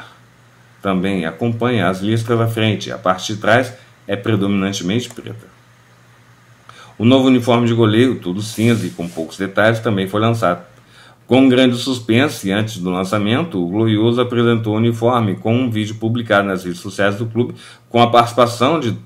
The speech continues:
dois jogadores. É, ou melhor, com a participação dos jogadores, quer dizer. Canu, Pedro Raul, Calu, Calu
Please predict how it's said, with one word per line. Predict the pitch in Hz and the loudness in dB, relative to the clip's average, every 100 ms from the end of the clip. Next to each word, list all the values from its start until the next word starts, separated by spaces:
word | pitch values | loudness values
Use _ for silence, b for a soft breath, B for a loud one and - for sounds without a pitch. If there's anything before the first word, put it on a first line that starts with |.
| _ | _
dois | - 113 143 | -6 -2 0
jogadores. | 127 117 87 73 60 - _ b b _ _ | 2 0 0 -8 -10 -20 _ b b _ _
É, | - | -2
ou | 95 - | -2 0
melhor, | 101 80 62 | -2 -2 -4
com | 107 | -4
a | 107 | 2
participação | 117 - 113 113 123 | 2 2 -2 0 0
dos | 117 120 123 | 2 0 0
jogadores, | 92 82 80 - | -2 -4 -8 -10
quer | 65 | -14
dizer. | - 62 57 b b b b b _ _ - | -14 -20 -20 b b b b b _ _ 4
Canu, | 185 190 175 180 202 - _ | 8 8 8 6 4 -4 _
Pedro | 117 113 117 | 4 4 6
Raul, | 123 131 127 180 185 - | 6 6 4 2 0 2
Calu, | 147 147 135 120 120 127 131 156 170 170 b b b _ | 6 8 6 6 6 6 2 0 -8 -14 b b b _
Calu | - 135 117 120 127 139 180 | 2 6 6 4 4 6 4